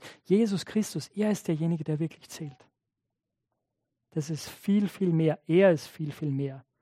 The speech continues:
als alles, was uns trennt. Und das müssen wir uns vor Augen halten. Daran müssen wir arbeiten. Dann können wir auch wirklich rausgehen miteinander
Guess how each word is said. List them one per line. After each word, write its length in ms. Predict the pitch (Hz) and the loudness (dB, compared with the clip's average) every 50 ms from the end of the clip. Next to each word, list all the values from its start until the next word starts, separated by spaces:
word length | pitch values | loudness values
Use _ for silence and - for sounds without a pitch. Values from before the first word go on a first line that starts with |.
| _ _ _ _ _ _ _ _ _ _ _ _ | _ _ _ _ _ _ _ _ _ _ _ _
als 280 | _ 156 139 - - - | _ -8 -8 -8 -6 -2
alles, 380 | 151 147 151 151 151 147 - - | 0 2 2 2 0 0 -2 -6
was 160 | 143 - - | -6 -6 -6
uns 180 | 147 135 - | -8 -8 -8
trennt. 420 | - - - 135 127 127 - - - _ _ _ _ _ _ _ _ _ _ _ _ _ _ _ _ _ _ _ _ _ _ _ _ _ _ _ _ _ _ _ _ _ _ _ _ _ _ _ _ _ _ _ - - _ | -10 -10 -8 -8 -8 -8 -12 -16 -20 _ _ _ _ _ _ _ _ _ _ _ _ _ _ _ _ _ _ _ _ _ _ _ _ _ _ _ _ _ _ _ _ _ _ _ _ _ _ _ _ _ _ _ -20 -20 _
Und 100 | - - | -4 -4
das 120 | 185 175 | 2 4
müssen 220 | 220 220 208 - 202 | 4 4 4 6 4
wir 80 | 196 | 4
uns 100 | 190 175 | 4 4
vor 160 | - 202 196 | 0 -2 2
Augen 260 | 147 160 185 190 160 135 | 4 4 4 4 2 0
halten. 320 | 143 127 120 - 131 120 - - - - _ _ _ _ | -2 -4 -6 -8 -10 -10 -10 -16 -20 -20 _ _ _ _
Daran 500 | - 170 175 208 214 208 202 185 180 160 - _ _ _ _ | 4 6 6 6 4 4 4 4 2 0 -2 _ _ _ _
müssen 320 | 180 208 202 - - 175 | 2 2 4 2 0 0
wir 180 | 170 175 180 170 | 0 0 0 -2
arbeiten. 540 | 151 165 185 - 160 135 127 - - 151 - _ _ _ _ _ _ _ _ _ _ _ _ _ _ _ _ _ _ _ _ _ _ _ _ _ _ - | -2 -2 -2 -2 -2 -4 -6 -8 -16 -20 -20 _ _ _ _ _ _ _ _ _ _ _ _ _ _ _ _ _ _ _ _ _ _ _ _ _ _ 0
Dann 200 | 165 170 180 180 | 2 4 4 4
können 340 | - 190 196 196 190 185 175 | 4 6 6 6 6 6 8
wir 140 | 185 175 | 8 6
auch 140 | 170 - - | 6 6 4
wirklich 260 | - 185 - - 185 | 2 2 2 2 2
rausgehen 500 | 165 165 180 220 247 - - - 170 165 | 6 8 8 8 6 6 4 4 6 6
miteinander 680 | 170 208 240 - 220 202 180 170 170 170 156 135 123 120 | 8 6 8 8 6 6 8 6 4 4 2 -2 -4 -8